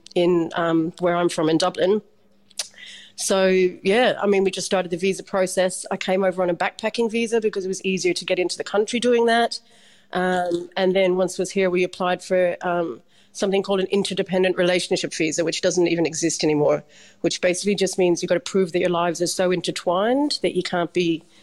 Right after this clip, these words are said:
separated. Yeah. Um, yeah, but then,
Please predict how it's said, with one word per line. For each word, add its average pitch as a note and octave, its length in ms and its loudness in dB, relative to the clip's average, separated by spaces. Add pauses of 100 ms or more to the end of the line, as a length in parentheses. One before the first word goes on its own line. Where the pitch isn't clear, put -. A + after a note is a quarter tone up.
(180)
separated. A3 640 0 (440)
Yeah. - 260 0 (1000)
Um, E3+ 520 -2 (200)
yeah, G#3+ 220 2
but F#3 160 -4
then, G#3 280 4